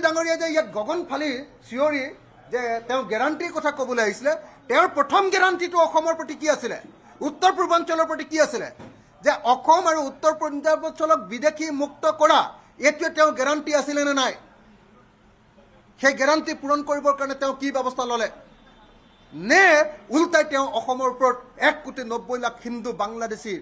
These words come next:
বিদেশী নাগৰিকৰ বোজা জাপি দিবৰ কাৰণে চৰ-, ষড়যন্ত্ৰ ৰচনা কৰে? গতিকে বিজেপি চৰকাৰৰ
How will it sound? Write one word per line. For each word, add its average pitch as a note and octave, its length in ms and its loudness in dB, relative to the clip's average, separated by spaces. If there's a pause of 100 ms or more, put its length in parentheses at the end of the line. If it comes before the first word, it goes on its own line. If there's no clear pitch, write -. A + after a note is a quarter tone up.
(560)
বিদেশী A#3+ 420 -4 (100)
নাগৰিকৰ G#3 420 -6
বোজা F#3 220 -6
জাপি G3 220 -10
দিবৰ E3+ 200 -10
কাৰণে D#3 220 -12
চৰ-, D3+ 220 -12
ষড়যন্ত্ৰ D#3 480 -12
ৰচনা B2+ 260 -20
কৰে? - 160 -20 (960)
গতিকে G#3+ 200 -4 (120)
বিজেপি C4+ 380 -2
চৰকাৰৰ C#4+ 400 2